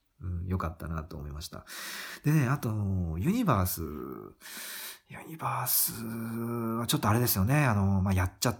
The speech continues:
たな感じですよね。なんか、あの、まあ、何回か前の配信で、まあ、僕はあの、優勝予想、えーっと、スーパーマラドーナとユニバースとか言ってて、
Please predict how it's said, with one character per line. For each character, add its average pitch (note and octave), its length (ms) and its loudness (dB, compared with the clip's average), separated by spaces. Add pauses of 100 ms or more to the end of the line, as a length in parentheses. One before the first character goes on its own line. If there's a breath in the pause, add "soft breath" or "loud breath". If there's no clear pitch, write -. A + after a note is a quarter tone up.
(120)
た C3+ 360 2
な A#2 100 0
感 G2+ 200 0
じ F#2 60 2
で F#2+ 60 0
す - 100 -2
よ E2 100 -2
ね。 A2 220 2
な G#2+ 120 2
ん - 20 -2
か、 F2 200 -2 (540 loud breath)
あ E2+ 240 0
の、 D#2+ 360 -4 (920)
ま A#1+ 560 -8
あ、 - 40 -20 (520)
何 E3 260 2
回 F#3+ 320 0
か G#2+ 140 0
前 G2 240 4
の F2+ 80 2
配 F#2+ 240 0
信 F#2 300 2
で、 F2+ 120 2
ま F2+ 120 2
あ、 - 20 2
僕 F#2 240 -2
は A#2 60 0
あ A2+ 40 0
の、 G#2 60 2
優 C#3+ 200 4
勝 D#3 300 2
予 E3 80 4
想、 F2 640 0
え E2 200 -4
ー D#2 60 -8
っ - 20 -20 (200)
と、 C2+ 200 -6
ス - 180 0
ー C3+ 80 2
パ C#3 140 6
ー - 20 6
マ C#3 140 4
ラ C3+ 120 6
ド C3 160 2
ー A2 40 2
ナ E2+ 140 2
と E2 80 -2
ユ G2+ 100 2
ニ G#2+ 100 2
バ E2+ 160 0
ー E2 60 -4
ス - 80 -8
と - 100 -14
か C#2+ 100 -8
言 D2+ 100 -8
っ - 20 -10
て - 240 -10
て、 D2+ 260 -8